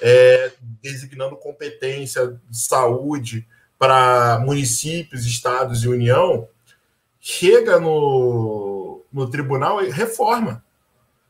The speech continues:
Então, assim, aí você tem que pensar num outro incentivo, que é uma das formas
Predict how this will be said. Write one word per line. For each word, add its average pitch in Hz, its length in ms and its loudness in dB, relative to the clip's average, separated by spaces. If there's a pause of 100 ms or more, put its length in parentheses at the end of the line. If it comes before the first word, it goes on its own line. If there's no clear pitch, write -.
(340)
Então, 170 340 -2
assim, 190 600 -2 (400)
aí 170 220 4
você 220 100 -2
tem 226 140 -6
que - 80 -14
pensar 208 400 0
num 202 220 2
outro 233 240 4
incentivo, 233 840 -6
que 190 240 0
é 131 320 0 (680)
uma 262 300 2
das 202 180 -2
formas 123 800 -2